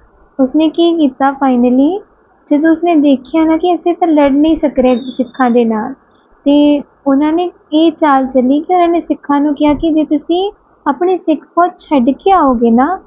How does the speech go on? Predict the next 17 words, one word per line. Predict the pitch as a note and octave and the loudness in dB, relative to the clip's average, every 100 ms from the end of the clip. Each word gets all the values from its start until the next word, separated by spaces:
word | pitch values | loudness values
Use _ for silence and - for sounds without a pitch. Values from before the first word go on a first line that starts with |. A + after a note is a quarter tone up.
| - - - - | -20 -20 -10 -4
ਤੇ | |
ਅਸੀਂ | D4 D#4+ D#4+ | -2 0 -2
ਤੁਹਾਨੂੰ, | D#4 C#4 C#4+ D#4 F4+ G4 | 0 0 0 0 -2 -4
ਅ, | - _ C#4 C#4 - | -6 _ -4 -4 0
ਇਨਾਮ | C4 C4 C4 C4 | 2 2 2 0
ਵੀ | C4 C#4 | 0 0
ਦਿਆਂਗੇ | C4 C4 B3 A#3+ B3+ B3+ B3+ B3+ _ _ _ C4 B3 | 2 2 0 2 2 4 2 -2 _ _ _ 0 2
and | B3 B3+ B3+ _ - - | 2 0 -4 _ -20 -6
ਪੈਨਸ਼ਨ | C4 C4 C4+ D4+ D4 | -2 -2 -2 2 4
ਦਿਆਂਗੇ | C#4 C4 B3 A#3+ B3 B3 A#3+ C4 - _ _ _ C4+ | 4 2 0 0 2 2 0 -2 -10 _ _ _ 0
and | C4 | 2
ਅੰਗਰੇਜ਼ੀ | C4+ B3+ C4 B3+ C#4+ C#4 | 2 2 2 2 2 2
ਰਾਜ | C4+ B3+ B3 | 2 0 0
ਵਿੱਚ | B3+ B3 | -2 0
ਵੀ | B3+ D4 | 0 0
ਸਹਾਇਤਾ | - C4 A#3+ A#3 B3 | 0 -2 -2 0 0
ਦਿਆਂਗੇ। | A#3 A3+ A3 - | 0 -2 -4 -10